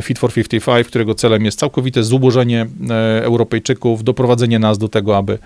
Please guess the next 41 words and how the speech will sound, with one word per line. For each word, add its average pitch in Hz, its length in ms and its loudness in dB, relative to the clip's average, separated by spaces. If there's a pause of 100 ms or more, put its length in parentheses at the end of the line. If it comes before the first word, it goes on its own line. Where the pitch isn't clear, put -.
(500)
abyśmy 139 300 2
nic 139 180 2
nie 131 100 2
mogli, 120 260 2
nic 123 200 0
nie 123 100 2
mieli, 107 340 2
nie 120 180 0
mogli 110 280 0
mieć 107 360 -2
żadnego 113 420 0
ruchu 110 220 0
do 98 100 -6
przodu. 143 420 4 (160)
E, 143 100 2
tu 175 100 4
oczywiście 151 380 2
mówię 131 180 2
też - 180 0
o 113 40 -2
traktatach - 480 0
unijnych, 139 540 -2
no 196 80 0
bo 123 180 4 (260)
wywo-, 135 360 2
jakby 123 280 0 (100)
za-, 127 180 0 (220)
zabranie 135 400 2
nam 127 140 0
możliwości 120 640 -2
głosowania 117 440 0
większościowego, 113 800 0 (560)
czy 151 100 4
raczej - 240 2
zabranie 139 360 0
nam 131 100 0
możliwości, 123 600 -2
e, 120 220 0
blokowania 123 720 2 (340)
przez 117 240 2
weto, 113 400 4